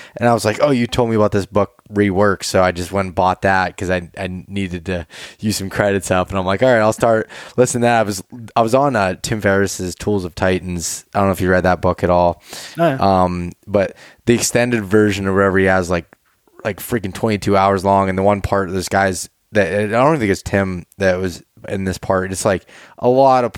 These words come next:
Speaker 1: about motivation. I'm like, "I've got enough motivation. I don't need to listen to this right
Speaker 2: Right.
Speaker 1: now. I'm gonna, I'm gonna shift.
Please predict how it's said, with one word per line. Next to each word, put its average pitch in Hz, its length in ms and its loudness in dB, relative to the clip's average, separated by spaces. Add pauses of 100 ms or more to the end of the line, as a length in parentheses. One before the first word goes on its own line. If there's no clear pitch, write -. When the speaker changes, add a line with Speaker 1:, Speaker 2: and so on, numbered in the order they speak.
Speaker 1:
about 104 240 -2
motivation. 101 520 -2
I'm - 20 -10
like, 92 160 -10
"I've 143 160 0
got 131 180 4
enough 113 160 0
motivation. 92 580 0
I 98 40 0
don't 101 140 0
need 101 220 -4
to - 280 -6
listen 98 260 -2
to 95 100 -4
this 95 200 -2
right 92 100 0
Speaker 2:
Right. 202 120 2
Speaker 1:
now. 92 180 2
I'm 107 60 0
gonna, 110 200 2
I'm 123 120 0
gonna 117 140 0
shift. - 440 -2